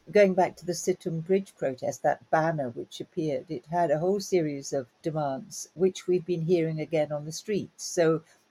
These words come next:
we don't want P C R testing, we want food, we don't want lockdowns, we want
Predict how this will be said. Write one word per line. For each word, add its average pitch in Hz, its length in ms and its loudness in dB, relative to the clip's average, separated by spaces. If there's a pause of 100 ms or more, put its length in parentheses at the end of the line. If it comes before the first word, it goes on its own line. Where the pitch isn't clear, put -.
we 175 140 2
don't 156 240 4
want 147 240 -2
P 160 160 -4
C - 220 -4
R 143 140 4
testing, 156 680 -4
we 151 140 -2
want 143 260 -2
food, 185 560 2
we 151 100 -2
don't 156 300 0
want 139 260 -6
lockdowns, 135 800 4
we 151 120 -6
want 143 260 -4